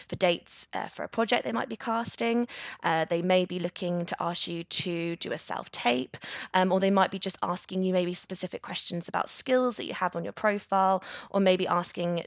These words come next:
to see a little bit more of your show reel or audio work. So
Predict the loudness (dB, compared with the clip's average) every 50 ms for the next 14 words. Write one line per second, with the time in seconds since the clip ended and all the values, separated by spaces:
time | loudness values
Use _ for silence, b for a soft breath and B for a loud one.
0 | -12 _ _ 0 2 2 0 -4 -4 -6 2 6 8 8 8 8 4 -2 -6 -6
1 | -6 -6 -6 -6 -6 -6 -4 -2 0 0 0 B B B B B -6 -4 -2 0
2 | 2 2 2 2 0 -2 -2 -2 -2 -2 -4 -4 -4 -6 -8 -6 -6 -6 -6 -4
3 | -4 -4 -4 -6 -6 -4 -4 -4 -4 -4 -4 -6 2 6 6 6 8 6 4 2